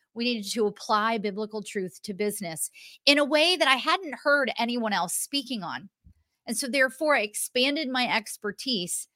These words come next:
by starting a podcast. Eight months later, my coach said,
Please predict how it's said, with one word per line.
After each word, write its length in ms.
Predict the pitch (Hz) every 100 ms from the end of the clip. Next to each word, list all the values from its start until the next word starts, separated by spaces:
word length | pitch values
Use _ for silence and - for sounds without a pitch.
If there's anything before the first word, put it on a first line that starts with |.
| _ _ -
by 60 |
starting 440 | 208 - 190 190 190
a 100 | 156
podcast. 720 | 190 175 - 147 160 - - _ _ _ _ _ _ _
Eight 180 | 247 254
months 280 | 254 240 -
later, 500 | 285 240 202 220 247 -
my 100 | 202
coach 340 | - 202 196
said, 360 | - 170 170